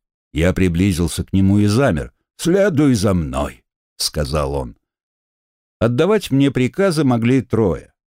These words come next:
Фрокин, Митреус и сам Сигмунд. Остальные надо мной не властны. Да и вообще о том, кто я такой и чем занимаюсь в оазисе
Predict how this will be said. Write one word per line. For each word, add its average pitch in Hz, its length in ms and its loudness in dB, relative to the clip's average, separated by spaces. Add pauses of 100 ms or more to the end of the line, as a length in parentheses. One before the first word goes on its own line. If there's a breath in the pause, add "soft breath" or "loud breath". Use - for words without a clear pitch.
(540)
Фрокин, 170 640 0 (160)
Митреус 139 840 0
и 98 120 0
сам 113 320 2
Сигмунд. 76 540 -2 (440)
Остальные 214 580 2
надо 139 260 2
мной 131 220 2
не 101 140 2
властны. 73 520 -6 (140)
Да 87 100 -2
и 110 100 4
вообще 110 400 0
о 139 60 -2
том, 127 260 -2
кто - 220 -4
я 80 140 0
такой 107 440 -2
и 82 60 0
чем 95 240 0
занимаюсь 113 560 -2
в 95 100 -2
оазисе 123 560 0